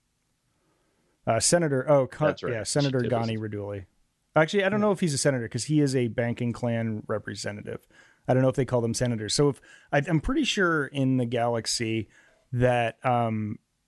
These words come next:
Speaker 1: all, even may, like, unions have representatives in the Senate.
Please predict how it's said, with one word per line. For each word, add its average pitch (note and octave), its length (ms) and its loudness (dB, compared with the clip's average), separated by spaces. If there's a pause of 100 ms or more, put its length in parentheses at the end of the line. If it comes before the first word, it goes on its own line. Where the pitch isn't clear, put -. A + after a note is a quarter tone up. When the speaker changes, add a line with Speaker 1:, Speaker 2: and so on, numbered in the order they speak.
(320)
Speaker 1:
all, C#3 240 2
even D3+ 640 2 (140)
may, C3 440 2
like, B2+ 380 -2
unions E3 680 2
have D#3+ 200 0
representatives D#3 800 0
in D3+ 100 0
the C#3+ 80 0
Senate. D#3+ 380 -2